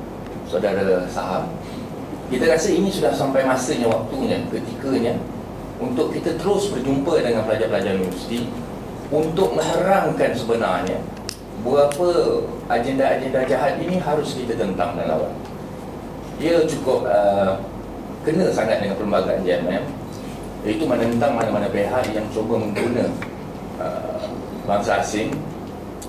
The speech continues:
eh, luar negara, ejen asing, eh, dan ejen asing luar negara yang, eh, menyerapkan beberapa ideologi, idealisme yang kemungkinan membahayakan negara kita dalam waktu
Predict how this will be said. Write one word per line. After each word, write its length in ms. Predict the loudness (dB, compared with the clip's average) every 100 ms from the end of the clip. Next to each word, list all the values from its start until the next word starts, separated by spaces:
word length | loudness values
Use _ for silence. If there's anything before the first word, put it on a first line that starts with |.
| -2
eh, 560 | 2 4 4 4 4 2 2
luar 240 | 2 2
negara, 400 | 4 2 2 0 -4 -2
ejen 240 | -2 0 -2
asing, 320 | -2 -2 -2 -4 -6 -8 -10 -2 -2
eh, 80 | -2 -2 2
dan 240 | 4 4
ejen 240 | 2 2 0
asing 320 | -2 -2 -4 -4
luar 160 | -2 -2
negara 400 | 2 2 2 0 -6 -8 -10 -10 -10 -2
yang, 200 | 0 0 -4 -6 -4
eh, 140 | -2
menyerapkan 640 | 0 2 4 2 2 -2 -2
beberapa 420 | -2 0 2 2 0 -4 -10 -12 -12 -8 -2
ideologi, 640 | 0 0 -2 -4 -6 -4
idealisme 600 | -2 -2 -2 -4 -2 0 2 0
yang 140 | -2 -4 -6 -10 -10 -10 -4
kemungkinan 580 | -2 0 0 -2 -2 0
membahayakan 720 | 0 0 0 0 0 2 0 0
negara 220 | 0 -2
kita 340 | -2 -4 -2 0
dalam 160 | 0
waktu 180 | 0 -4